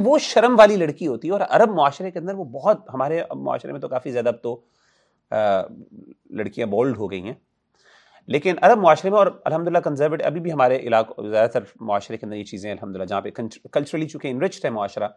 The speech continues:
تو ایسی جگہیں اکثر مثالیں ایسی پائی جاتی ہیں الحمدللہ کہ ہماری جو خواتین ہوتی ہیں کافی شائع ہوتی ہیں ان معاملات میں، شادی کے معاملات میں، مطلب وہ کبھی بھی اوپنلی ایکسپریس نہیں کرتی کہ میں نے فلاں سے شادی کرنی ہے، مطلب ان کو شرم اور حیا آتی ہے۔ تو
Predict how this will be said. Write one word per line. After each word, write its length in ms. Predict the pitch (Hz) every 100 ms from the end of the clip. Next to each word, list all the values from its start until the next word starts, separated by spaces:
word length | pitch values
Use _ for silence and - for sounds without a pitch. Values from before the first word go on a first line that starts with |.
| _ _ _ _
تو 100 | -
ایسی 340 | - 123 160 123
جگہیں 240 | 127 135 -
اکثر 240 | 117 165
مثالیں 360 | 120 120 107 110
ایسی 160 | -
پائی 160 | 113 104
جاتی 240 | 101 110
ہیں 60 | 117
الحمدللہ 300 | 107 101 110 127
کہ 80 | 117
ہماری 360 | 104 98 107
جو 220 | 104 104 92
خواتین 420 | 107 98 139 156
ہوتی 200 | 123 175
ہیں 60 |
کافی 440 | 90 165 - 208 - _ _ _
شائع 300 | - 165 151
ہوتی 240 | 156 110 123
ہیں 60 |
ان 80 | 110
معاملات 340 | 101 95 98
میں، 80 | 104
شادی 300 | - 135 139
کے 100 | 151
معاملات 420 | 117 107 98 90
میں، 80 | 82 - _ _ _ _ _ _ _ -
مطلب 220 | - 226
وہ 40 |
کبھی 240 | 226 196 226
بھی 100 | 214
اوپنلی 420 | 175 175 196 196
ایکسپریس 420 | 170 - 180 180
نہیں 120 | 196
کرتی 300 | 170 107 127
کہ 80 | 120
میں 120 | 113
نے 160 | 117 117
فلاں 240 | 110 117
سے 120 | 113 123
شادی 280 | 107 101
کرنی 220 | 104 110 123
ہے، 60 |
مطلب 180 | - -
ان 80 | -
کو 100 | 180
شرم 320 | - 139 139
اور 80 | 127 113
حیا 180 | 104
آتی 200 | 92 -
ہے۔ 40 | 80 _ _ _ _ _ _ _ _ _ _ _ _ _ _ _ _ _
تو 320 | - 123 113